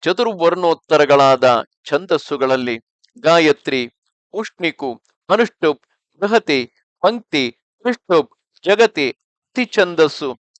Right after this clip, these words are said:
ಅತ್ಯಷ್ಟಿ, ಅತಿಜಗತಿ, ವಿರಾಟ್ ಎಂಬ ಭೇದಗಳುಂಟು. ಶಬ್ದ ಬ್ರಹ್ಮಾತ್ಮಕವಾದ ಆ ವೇದವು ಯಾವುದನ್ನು ವಿಧಿಸುವುದೋ, ಯಾವ ತತ್ವವನ್ನು ವಿವರಿಸುವುದೋ,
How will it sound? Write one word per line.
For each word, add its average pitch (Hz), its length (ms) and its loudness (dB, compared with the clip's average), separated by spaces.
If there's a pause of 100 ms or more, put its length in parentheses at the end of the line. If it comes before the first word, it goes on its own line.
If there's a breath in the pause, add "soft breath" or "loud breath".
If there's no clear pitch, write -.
(120)
ಅತ್ಯಷ್ಟಿ, 175 600 -4 (380)
ಅತಿಜಗತಿ, 165 640 0 (360)
ವಿರಾಟ್ 214 460 -2
ಎಂಬ 160 220 2 (280)
ಭೇದಗಳುಂಟು. 123 720 -4 (540 soft breath)
ಶಬ್ದ 233 380 0 (120)
ಬ್ರಹ್ಮಾತ್ಮಕವಾದ 180 1160 0 (100)
ಆ 160 180 4
ವೇದವು 160 640 -2
ಯಾವುದನ್ನು 156 760 -2
ವಿಧಿಸುವುದೋ, 147 720 -8 (440)
ಯಾವ 220 420 4
ತತ್ವವನ್ನು 170 840 -2
ವಿವರಿಸುವುದೋ, 139 800 -6